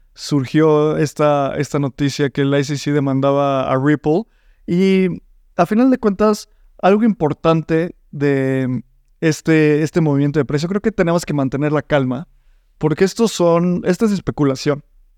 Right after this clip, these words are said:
¿sabes? Cuando hay un nuevo precio, o cuando hay un movimiento de precio de este, de este estilo, son los traders tradeando. No es nuevo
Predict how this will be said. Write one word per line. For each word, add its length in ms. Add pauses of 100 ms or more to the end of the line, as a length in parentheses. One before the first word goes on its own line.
(140)
¿sabes? 340
Cuando 240
hay 100
un 120
nuevo 260
precio, 460 (300)
o 80
cuando 200
hay 80
un 60
movimiento 360
de 60
precio 300
de 60
este, 440
de 100
este 160
estilo, 540 (440)
son 280
los 200
traders 480
tradeando. 600 (460)
No 200
es 140
nuevo 760